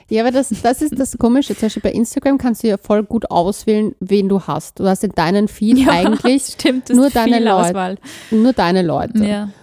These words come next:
Speaker 1: Und zum Beispiel bei TikTok wird dir das dauernd reingespült. Und ich hatte da einen Moment, da war ich abends alleine zu Hause, hab extra nicht gearbeitet, hab mir die TikTok-Zeit genommen, hab das eng-,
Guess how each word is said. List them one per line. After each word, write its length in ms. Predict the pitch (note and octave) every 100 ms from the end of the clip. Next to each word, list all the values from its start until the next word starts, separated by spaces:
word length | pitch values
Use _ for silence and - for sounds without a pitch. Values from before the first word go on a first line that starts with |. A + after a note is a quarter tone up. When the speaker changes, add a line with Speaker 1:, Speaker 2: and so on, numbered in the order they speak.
| -
Speaker 1:
Und 120 | G3+
zum 60 | A3+
Beispiel 140 | A3
bei 100 | G#3
TikTok 380 | - C4+ - E4 A3+
wird 180 | A#3
dir 60 | A3+
das 160 | G3+ -
dauernd 340 | F#3+ G#3+ A3
reingespült. 800 | D#3 E3+ E3+ - - E3 F3 -
Und 240 | - F#3 -
ich 160 | G3 G#3
hatte 200 | A3+ C4
da 140 | A3 F#3+
einen 180 | G#3
Moment, 480 | G#3 G3 F#3 G3+ C#4+
da 100 | A3+
war 200 | F#3+ E3
ich 160 | G3 - _ _ _ _ -
abends 520 | G#3 A3 A#3 A#3 -
alleine 760 | F#3 G#3 B3 B3 B3 B3 B3+ B3
zu 200 | G#3 G3
Hause, 440 | G3+ A#3 A#3 A3
hab 120 | G3
extra 260 | F#3+ - F#3+
nicht 320 | A3+ C#4 -
gearbeitet, 640 | - - G#3+ G3+ G#3 G#3
hab 60 | G#3
mir 100 | G3
die 140 | F#3
TikTok-Zeit 720 | - C4 - A3+ - G#3+ G3 -
genommen, 320 | G3+ F#3+ F#3+
hab 100 | F3+
das 160 | - -
eng-, 180 | F#3+